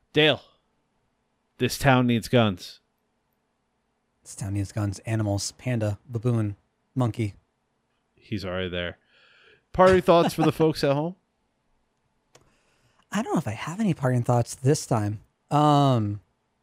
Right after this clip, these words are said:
Speaker 2: oh my gosh, what do I say? Uh, uh, enjoy.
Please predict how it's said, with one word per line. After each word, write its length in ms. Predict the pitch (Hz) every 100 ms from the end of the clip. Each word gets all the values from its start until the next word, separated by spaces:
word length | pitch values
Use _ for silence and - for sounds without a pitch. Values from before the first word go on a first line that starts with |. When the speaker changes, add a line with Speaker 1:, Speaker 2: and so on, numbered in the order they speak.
| - -
Speaker 2:
oh 100 | 131
my 140 | 151
gosh, 340 | 127 143 131 -
what 80 |
do 140 | 135 151
I 80 | 113
say? 460 | - 139 143 101 - _ _ _ _ _ _ -
Uh, 540 | 123 131 135 127 123 117 - _ _ _ _ _ -
uh, 460 | 147 151 143 143 135 - _ _ _ _ _ _ _ _ _ _ _
enjoy. 580 | 151 151 143 156 180 180